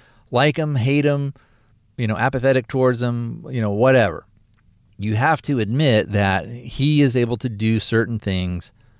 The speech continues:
that other people just would not be able to get away with or pull off or, you know, however you wanna say it. But then I think that there is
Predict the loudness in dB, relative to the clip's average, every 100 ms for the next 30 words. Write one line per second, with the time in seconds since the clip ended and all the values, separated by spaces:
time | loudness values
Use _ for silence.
0 | _ _ _ _ _ -2 -2 2 2 0
1 | -2 -2 -2 -2 -2 0 2 2 0 0
2 | -4 -2 -2 0 -4 -6 -6 -4 -4 -4
3 | -6 -8 -12 _ _ _ _ -4 0 2
4 | 4 4 6 4 2 0 -6 -4 -2 2
5 | 2 0 -4 -8 -10 -10 -6 -4 -4 -8
6 | -10 -10 -12 -12 -18 _ _ _ _ _
7 | _ _ _ _ _ _ _ _ _ -4
8 | -2 0 0 0 2 0 0 -2 0 2
9 | 2 4 4 6 6 4 -2